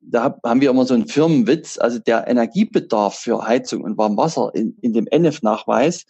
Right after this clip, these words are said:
wir sagen diesen, den kann man auf die Toilette hängen, ne?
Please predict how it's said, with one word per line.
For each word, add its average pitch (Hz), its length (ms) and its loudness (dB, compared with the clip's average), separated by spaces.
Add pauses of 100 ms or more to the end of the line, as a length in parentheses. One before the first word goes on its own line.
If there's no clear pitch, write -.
(340)
wir 113 80 -2
sagen 131 400 -2
diesen, 127 460 -2
den 113 140 0
kann 147 160 0
man 135 260 2
auf - 160 -6
die 127 100 -4
Toilette 117 380 -2
hängen, - 400 -10
ne? 202 200 -4